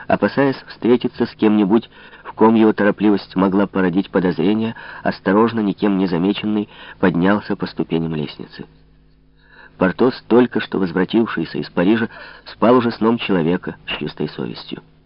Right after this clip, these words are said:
Его громадное тело так же легко забывало усталость, как ум его мысль. Арамис вошёл лёгкий, как тень. Подойдя к Портосу, он положил руку на плечо великана.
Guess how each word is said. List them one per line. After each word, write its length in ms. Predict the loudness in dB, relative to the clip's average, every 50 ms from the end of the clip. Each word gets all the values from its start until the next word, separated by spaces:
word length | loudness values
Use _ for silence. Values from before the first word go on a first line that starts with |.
| _ _ _ _ _ _ _ _ _ _ _ _ _ _ _ _ _ _ _ _
Его 200 | 0 4 4 4
громадное 500 | 4 4 2 2 0 0 0 0 0 0
тело 280 | 0 -2 -2 -2 -2 -6 -10 _ _ _ _ _ -20 -20 _ 2
так 200 | 2 2 4 4
же 80 | 4
легко 320 | 2 2 2 -2 -2 -2 0
забывало 420 | 0 2 2 2 0 0 0 -2
усталость, 600 | -2 -4 -4 -4 -2 -2 -2 -4 -6 -12 -20 -20 _
как 160 | -6 -6 -6 _ -16 -6
ум 220 | -2 -2 -2 -2 -2
его 320 | -4 -4 -4 -4 -6 -8 _ _ _ _ _
мысль. 420 | -12 -12 -12 -12 -14 -16 -16 -16 _ _ _ _ _ _ _ _ _ _ _ _ _ _ _ _ _ _ _ _ _ _ _ _ _ _ _ _ _ _ _ _ _ _ _ _ _
Арамис 380 | 0 2 2 4 2 0 0 0
вошёл 400 | -2 -2 0 0 0 0 0 -2 -6 -4
лёгкий, 400 | 0 0 0 -2 -2 _ -4 -4
как 240 | -2 -2 -4 -4 -4
тень. 280 | -10 -10 -10 -10 -12 _ _ _ _ _ _ _ _ _ _ _ _ _ _ _ _ _ _ _ _ _ _ _
Подойдя 380 | -2 2 2 2 4 4 2 2
к 80 | 2
Портосу, 520 | 0 -2 -2 0 2 0 -2 0 -2 -6 -8 -8 -20 -20 -20 -20 -4 0
он 160 | 0 0 2
положил 400 | 4 4 4 4 4 4 2 4
руку 220 | 2 2 0 0 -2
на 100 | -2 0
плечо 300 | 0 -2 -2 0 0 0
великана. 480 | 0 0 -2 -2 -4 -4 -6 -6 -8